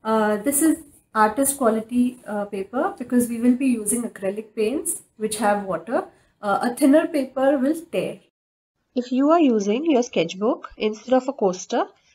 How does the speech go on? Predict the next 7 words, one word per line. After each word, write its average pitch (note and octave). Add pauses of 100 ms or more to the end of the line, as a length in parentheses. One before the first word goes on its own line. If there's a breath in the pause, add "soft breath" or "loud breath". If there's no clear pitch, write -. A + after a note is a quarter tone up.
you C4
can D#4
use D4 (140)
any D4+
round A#3+ (140)
medium A3+
size G3+